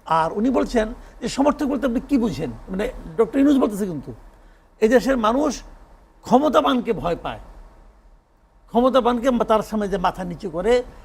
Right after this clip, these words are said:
এবং এটাকে যদি আপনি সমর্থক বলেন, তাহলে এটা সমর্থক না আসলে। তার মানে উনি বলতে চাচ্ছেন যে আওয়ামী লীগ যখন ছিল ক্ষমতায়, তাদের ভয়ে লোকে তাদের সমর্থন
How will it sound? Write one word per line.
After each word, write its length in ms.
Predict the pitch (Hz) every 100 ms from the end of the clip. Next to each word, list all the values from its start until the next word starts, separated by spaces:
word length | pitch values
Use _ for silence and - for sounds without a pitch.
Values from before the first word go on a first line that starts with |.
| -
এবং 140 | 202
এটাকে 240 | 247 277 294
যদি 100 | 294
আপনি 160 | 277
সমর্থক 460 | 233 233 277 285 269
বলেন, 280 | 220 226 170
তাহলে 140 | 202
এটা 100 | 208
সমর্থক 380 | 208 208 185 196
না 180 | 160 185
আসলে। 320 | 180 - 131 117 - - - - _ _ _ _ -
তার 100 | 208
মানে 140 | 262
উনি 140 | 262 262
বলতে 340 | 190 - 302
চাচ্ছেন 560 | 254 208 - 170 170 247 - - -
যে 140 | 185
আওয়ামী 360 | - 226 254 277
লীগ 160 | 285
যখন 240 | 240 254 254
ছিল 300 | - 285 349
ক্ষমতায়, 500 | - 202 - 127 120 - - -
তাদের 260 | 196 220 247
ভয়ে 680 | 165 107 139 233 269 190 - - - _ _ _ _ _ _ -
লোকে 320 | 202 202 277
তাদের 320 | - 175 214
সমর্থন 680 | 214 202 190 - - 233